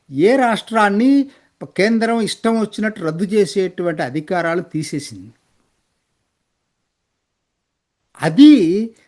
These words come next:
మరి ప్రజాస్వామ్యాన్ని పునరుద్ధరించ-, పునరుద్ధరణ జరిగిందంటే వాళ్ళు మూడు సంవత్సరాలే ఉండొచ్చు, వాళ్ళు రెండు సంవత్సరాలే ఉండొచ్చు, కానీ మీకు ఆ ఉన్న కొద్ది కాలాన్ని ప్రజాస్వామ్య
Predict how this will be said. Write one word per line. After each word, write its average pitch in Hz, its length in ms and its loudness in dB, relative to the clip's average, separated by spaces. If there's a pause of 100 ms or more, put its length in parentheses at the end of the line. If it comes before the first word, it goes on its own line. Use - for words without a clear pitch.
(120)
మరి 247 140 0
ప్రజాస్వామ్యాన్ని 240 1000 0
పునరుద్ధరించ-, 226 800 -4
పునరుద్ధరణ 226 640 -4
జరిగిందంటే 196 1080 -2 (380)
వాళ్ళు 220 320 2
మూడు 175 340 -2
సంవత్సరాలే 262 640 2
ఉండొచ్చు, 247 460 -2
వాళ్ళు 123 240 -14 (640)
రెండు 185 200 0
సంవత్సరాలే 262 560 0
ఉండొచ్చు, 226 520 -4 (420)
కానీ 285 420 4
మీకు 226 680 2 (460)
ఆ 185 340 2
ఉన్న 220 440 2
కొద్ది 240 540 -2
కాలాన్ని 208 880 0
ప్రజాస్వామ్య 190 1080 -2